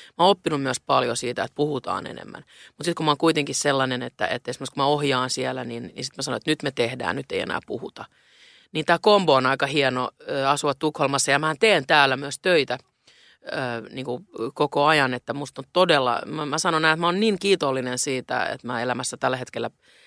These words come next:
saan tehdä kahdessa maassa ja kahdessa kulttuurissa. Ja mä toivon, että mä pystyn antamaan paljon niin kuin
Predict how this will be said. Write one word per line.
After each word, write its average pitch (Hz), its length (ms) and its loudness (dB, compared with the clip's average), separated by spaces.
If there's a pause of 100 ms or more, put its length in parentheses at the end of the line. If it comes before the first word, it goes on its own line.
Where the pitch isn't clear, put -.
(240)
saan 185 340 4
tehdä 135 340 2
kahdessa 131 600 0
maassa 131 560 -4 (140)
ja 135 100 -10
kahdessa 135 360 -2
kulttuurissa. 139 440 -4
Ja 147 40 0
mä 160 140 -2
toivon, 196 320 4
että 143 200 -4
mä 147 160 -8
pystyn - 240 -6 (100)
antamaan 143 760 0 (540)
paljon 123 600 0
niin 127 260 -8
kuin 135 300 -10